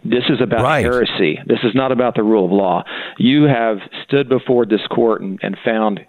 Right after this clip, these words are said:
Speaker 1: guilty of disrespect. Uh, e-, even though, and it's one, one thing if she was saying, "No, I,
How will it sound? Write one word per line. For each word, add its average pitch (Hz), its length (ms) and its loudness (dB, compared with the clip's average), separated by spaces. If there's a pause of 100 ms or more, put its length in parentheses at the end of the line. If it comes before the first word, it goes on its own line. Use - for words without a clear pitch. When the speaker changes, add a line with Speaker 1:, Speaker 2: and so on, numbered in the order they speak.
(120)
Speaker 1:
guilty 110 520 4
of 95 260 0
disrespect. 98 800 -2 (580)
Uh, 104 280 0
e-, 127 160 0
even 165 240 4
though, 156 100 2
and 156 160 2
it's 170 160 -2
one, 180 160 2
one 185 200 2
thing 139 180 0
if 117 100 2
she 127 160 2
was 120 140 -2
saying, 123 180 0
"No, 117 160 0
I, 120 140 0